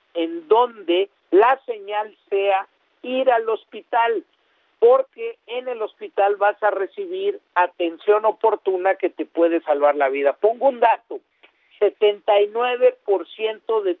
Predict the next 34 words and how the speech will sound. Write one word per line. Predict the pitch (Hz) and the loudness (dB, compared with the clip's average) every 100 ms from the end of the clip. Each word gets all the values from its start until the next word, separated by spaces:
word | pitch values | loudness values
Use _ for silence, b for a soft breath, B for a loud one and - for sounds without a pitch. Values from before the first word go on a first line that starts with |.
| _ | _
todos | 220 214 220 | 0 2 2
los | 202 180 | 0 -4
fallecidos | - 165 151 147 - 208 202 196 | 0 -2 -2 -10 -8 0 0 0
en | 170 156 | -6 -2
nuestro | 185 196 - 175 | 0 0 -2 -2
país | - 165 202 240 _ b b | 0 0 0 -6 _ b b
no | - 185 233 233 | -2 2 4 4
han | 240 233 | 0 -4
llegado | 196 185 170 226 233 196 - _ _ _ - | -8 -8 -4 -2 -2 -4 -8 _ _ _ -6
a | 175 | -4
cuidados | - 175 185 190 - | 0 2 2 2 -2
intensivos. | 165 151 139 - 151 120 - - _ _ _ _ _ | -12 -12 -12 -12 -12 -12 -16 -20 _ _ _ _ _
No | 160 | 0
han | 202 226 208 | 2 0 -8
estado | 190 - 208 240 269 | -12 -6 0 2 2
en | 226 | 0
terapia | 180 180 190 | 0 0 -2
intensiva, | 180 170 160 - 214 226 220 - _ - | -8 -10 -10 -12 -2 0 0 -4 _ -2
no | |
han | 180 190 | -2 -2
estado | 170 - 240 190 | -8 -6 -4 -4
conectados | 220 185 165 - 196 196 170 | -6 -8 -8 -4 -2 -4 -8
a | |
un | 180 | -10
respirador | 175 165 175 151 156 165 | -8 -8 -6 -2 -2 -4
mecánico. | 165 - 185 180 - 175 | -6 -4 -4 -4 -4 -4
Esto | 196 | -2
quiere | 170 208 | -2 0
decir | 196 202 190 | 0 -2 -2
o | |
que | - 156 | -4 -12
mueren | 147 202 269 269 | -4 0 2 2
en | 208 165 | -2 -8
casa | 196 196 - 220 | -4 -4 -4 -8